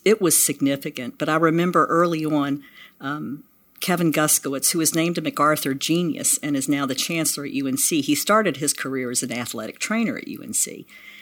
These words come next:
And he said one time that if you had a four-year career playing football in high school, and then you played four years in college, and then you had a four-year career in the pros, it was like driving your car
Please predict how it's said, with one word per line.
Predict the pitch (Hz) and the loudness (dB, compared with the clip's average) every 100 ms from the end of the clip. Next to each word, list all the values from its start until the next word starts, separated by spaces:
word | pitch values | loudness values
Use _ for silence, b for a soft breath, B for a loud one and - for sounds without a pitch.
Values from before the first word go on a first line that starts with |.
| B B B B | B B B B
And | 156 | 2
he | 220 | 4
said | 233 247 214 | 6 4 2
one | 185 180 | 0 0
time | - 160 151 156 151 | -2 -2 -2 -4 -4
that | 151 - | -6 -6
if | - 185 | -10 -4
you | |
had | 185 202 185 | -4 -2 -4
a | |
four-year | - - 185 202 220 196 185 185 | -4 -2 2 2 2 2 0 -2
career | - 185 175 175 | -4 -4 -4 -6
playing | 175 170 165 | -6 -6 -4
football | 143 175 - 160 165 | -6 -10 -4 -2 -2
in | 170 180 | -2 -4
high | - 147 | -4 -4
school, | 147 - - - 165 B B B - | -2 -4 -8 -16 -18 B B B -6
and | 160 | -2
then | 165 170 | 2 2
you | 185 | 0
played | - 175 165 - | -2 -2 -2 -4
four | - 175 | -4 -4
years | 185 180 180 | -2 -4 -4
in | 196 | -4
college, | - 127 143 - - - | -8 -10 -10 -12 -10 -8
and | 160 | -2
then | 160 165 | -2 -2
you | 170 | -2
had | 165 | -4
a | 156 | -6
four-year | - 175 180 202 196 185 | -6 -4 -2 -2 -2 -4
career | - 170 165 151 151 156 160 | -8 -8 -6 -4 -4 -8 -12
in | - 156 | -14 -12
the | 156 | -12
pros, | 143 - 180 156 151 151 - | -12 -8 -6 -6 -8 -8 -8
it | - | -6
was | 180 | -6
like | 180 170 | -2 -4
driving | - 156 160 190 233 | -2 -2 0 2 2
your | 240 | 2
car | 233 - 156 143 147 | 0 -6 -4 -2 -2